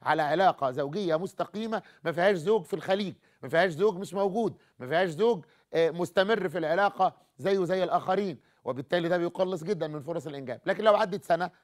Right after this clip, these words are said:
عشان كده بقول للأهالي أرجوكم، مش كل عريس وعروسة من التاني الصباحية تقول لهم: "الله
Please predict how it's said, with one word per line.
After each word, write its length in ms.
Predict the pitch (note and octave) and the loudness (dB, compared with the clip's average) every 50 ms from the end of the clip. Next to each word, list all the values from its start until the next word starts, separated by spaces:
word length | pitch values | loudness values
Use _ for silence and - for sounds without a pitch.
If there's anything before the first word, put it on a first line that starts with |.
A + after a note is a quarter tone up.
| _ _ _ _ _ _ | _ _ _ _ _ _
عشان 240 | - D#3 C#3+ F3+ D#3 | -4 -4 -2 -4 -4
كده 180 | C#3 G#3 G3+ G3 | -2 0 0 0
بقول 380 | E3+ D#3+ F3 D#3+ G3+ G#3 G3 | 2 0 0 -2 -2 -2 -2
للأهالي 420 | F#3+ F#3 E3+ F3 F#3 G3 G3+ G3 E3 G3 | -4 -2 0 0 2 2 2 2 2 2
أرجوكم، 460 | G3 F#3+ E3+ A#3+ C4+ G3+ - F3 E3 | 0 0 -2 -6 -6 -6 -6 -6 -8
مش 100 | E3 - | -8 -4
كل 240 | - A3 A3+ A3 G3+ | -4 -4 0 2 2
عريس 420 | F#3+ F#3 F3 G#3 A3+ G3+ - - _ _ _ _ | 4 4 2 2 -2 -6 -6 -10 _ _ _ _
وعروسة 480 | - D#3+ D3 D#3+ F#3 A3+ G3 D#3 F#3+ F3+ | 2 2 4 4 2 0 0 -2 -2 -2
من 160 | F3+ F3+ D#3 | -4 -6 -8
التاني 340 | D#3 F3 - - G#3+ G#3+ G#3 | -10 -4 2 2 2 2 2
الصباحية 480 | D3 - G3+ F3 F3 D3+ - G#3+ G#3 | 0 2 2 2 2 2 2 0 0
تقول 200 | F#3+ E3 F#3+ G3 | 0 -2 -4 -2
لهم: 180 | G#3+ G#3+ G3 F3+ | -2 -2 0 2
"الله 260 | F#3+ F#3 G3+ G#3+ - | 2 4 4 4 2